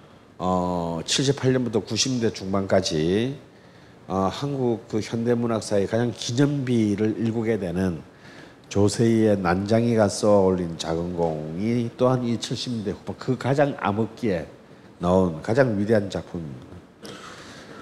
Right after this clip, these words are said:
어... 시에서 김지아가 그러했듯이 소설에 있어서도 조세희는 어떤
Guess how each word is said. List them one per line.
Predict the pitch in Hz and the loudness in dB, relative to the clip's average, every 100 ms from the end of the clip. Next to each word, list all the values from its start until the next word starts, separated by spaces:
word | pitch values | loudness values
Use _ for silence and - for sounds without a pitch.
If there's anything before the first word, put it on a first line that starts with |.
| - - | -18 -4
어... | 107 110 110 113 113 110 110 107 107 82 - - - - - - - - - - - - - - - - - - - - - - - - - - - - | 2 4 4 4 2 2 0 0 -2 -6 -12 -20 -20 -20 -20 -18 -14 -14 -14 -18 -20 -20 -20 -20 -20 -20 -20 -20 -20 -20 -20 -20 -20 -20 -20 -20 -20 -6
시에서 | - 233 233 202 - | 0 8 10 10 6
김지아가 | 160 - 117 110 123 156 123 104 | -2 -2 -4 -2 4 6 6 4
그러했듯이 | - 117 123 107 - 95 - 135 110 76 64 - - - - - - - | 4 6 6 6 2 -2 0 2 0 -2 -8 -18 -20 -20 -20 -20 -20 -14
소설에 | - 131 131 190 190 | -4 0 2 4 4
있어서도 | 170 156 - 135 | 4 -2 0 -2
조세희는 | 123 101 98 131 127 123 95 92 98 78 71 - - - - - - - - | 0 -2 0 0 0 0 0 0 -2 -6 -12 -20 -20 -20 -20 -20 -20 -6 -4
어떤 | 110 123 120 113 110 | 2 4 4 2 -4